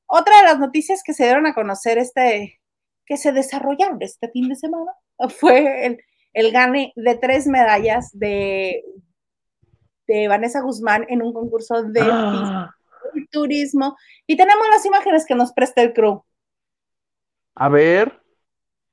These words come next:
Speaker 1: Ahí está, vela. Vela. ¿Le encuentras grasa en algún lugar a esa mujer?
Speaker 2: Este, no. Oye, yo estoy sorprendido. En serio, cuando la vi dije,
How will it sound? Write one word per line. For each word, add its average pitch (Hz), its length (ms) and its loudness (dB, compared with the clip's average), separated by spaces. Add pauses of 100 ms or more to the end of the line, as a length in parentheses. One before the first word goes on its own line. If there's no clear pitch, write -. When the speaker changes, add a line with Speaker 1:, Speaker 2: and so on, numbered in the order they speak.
(540)
Speaker 1:
Ahí 185 120 0
está, 208 260 2
vela. 165 360 -4 (640)
Vela. 165 380 -2 (540)
¿Le 233 100 2
encuentras 311 520 2
grasa 320 360 2
en 320 80 0
algún 294 280 0
lugar 302 220 0
a 320 40 0
esa 320 140 -4
mujer? 320 280 -4 (1500)
Speaker 2:
Este, 131 580 -2
no. 135 840 2 (280)
Oye, 185 260 2
yo 208 100 4
estoy 311 220 2
sorprendido. 202 1080 2 (640)
En 160 240 2
serio, 233 260 2
cuando 202 260 2
la 175 100 4
vi 196 80 0
dije, 202 440 -2